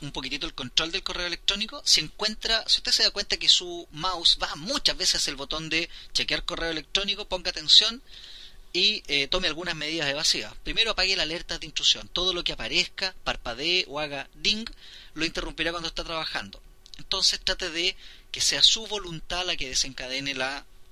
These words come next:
ah, descarga de los correos electrónicos. Si su cliente de correo se configura para mostrar el título y las primeras líneas de dirección del correo electrónico,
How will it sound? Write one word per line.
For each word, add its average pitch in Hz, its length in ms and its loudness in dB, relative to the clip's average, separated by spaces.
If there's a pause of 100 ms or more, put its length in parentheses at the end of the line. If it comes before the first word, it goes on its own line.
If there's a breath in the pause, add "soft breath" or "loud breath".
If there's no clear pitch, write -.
(140)
ah, 123 300 -10
descarga 139 460 -2
de 127 60 -4
los 123 100 -12
correos 131 300 -10
electrónicos. - 520 -6 (500 loud breath)
Si - 120 2
su - 160 8
cliente 180 380 0
de 190 100 0
correo 175 320 0
se 151 140 8
configura 143 500 -4
para 156 160 -4
mostrar 135 480 -2
el 127 200 -4
título 143 440 -4
y 123 40 -4
las 120 100 -6
primeras 180 420 -2
líneas 196 320 -4
de 190 500 0
dirección 139 460 2
del 226 100 -8
correo 196 280 -6
electrónico, 170 640 -6